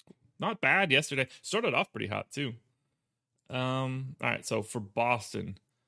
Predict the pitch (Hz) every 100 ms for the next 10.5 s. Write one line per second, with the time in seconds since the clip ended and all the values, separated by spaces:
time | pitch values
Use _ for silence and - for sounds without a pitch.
0 | _ _ _ _ - 143 147 147 131 120
1 | 120 104 120 113 113 104 113 107 - 98
2 | 101 101 98 - 110 107 107 104 104 -
3 | 110 98 98 - _ _ _ _ _ -
4 | 117 120 110 107 104 98 101 - - 104
5 | - - - - - - 113 160 _ _
6 | _ _ _ _ _ _ _ _ _ -
7 | 117 110 107 123 - _ _ - 143 156
8 | 117 135 - 135 - _ _ _ _ _
9 | _ _ _ _ _ _ _ _ _ _
10 | _ _ 196 127